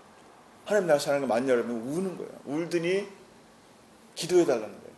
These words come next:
자기 지갑을 꺼내서 얘가 내 딸이고 아들인데 어디에도 있다. 기도해달라는 거예요. 뭐 기도를 어떻게 합니까? 그래도 뭐 이렇게 같이 기도했죠. 영어로 안 되는 영어로 그냥 기도하고 저희 아내는 영어 못하니까 그냥 울기만 같이 울고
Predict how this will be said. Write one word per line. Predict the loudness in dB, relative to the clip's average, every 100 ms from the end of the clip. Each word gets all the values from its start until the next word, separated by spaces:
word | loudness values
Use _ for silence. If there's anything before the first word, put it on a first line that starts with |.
| -8
자기 | -4 -2 -2
지갑을 | 2 8 8 6
꺼내서 | 2 2 4 2 4
얘가 | 6 6
내 | 4 2
딸이고 | 6 6 6 6 4
아들인데 | 4 -2 0 2
어디에도 | 2 0 -2 -4 -4
있다. | -8 -6 -4
기도해달라는 | 0 6 8 6 -4
거예요. | -14 -20 -20 -20 -20 -20 -20 -20 -20 -12 -2
뭐 | 2 0 -2 -16 -18
기도를 | -4 4 4
어떻게 | 4 0
합니까? | 0 2
그래도 | 0 0
뭐 | -2 -6 -10 -20 -20 -20 -20 -14
이렇게 | -10 -8
같이 | -8 -6 -6
기도했죠. | -6 -4 -4 2 4
영어로 | 4 4 2
안 | 2
되는 | 0 0
영어로 | -2 -4 -6
그냥 | -8 -12
기도하고 | -6 2 2 2 -2
저희 | 0
아내는 | 0 0 -8 -8 -4
영어 | -2
못하니까 | -2 -6 -10 -10
그냥 | -10 -10 -8
울기만 | -8 -4 -4 -4
같이 | -8 -8 -8
울고 | -10 -10 -12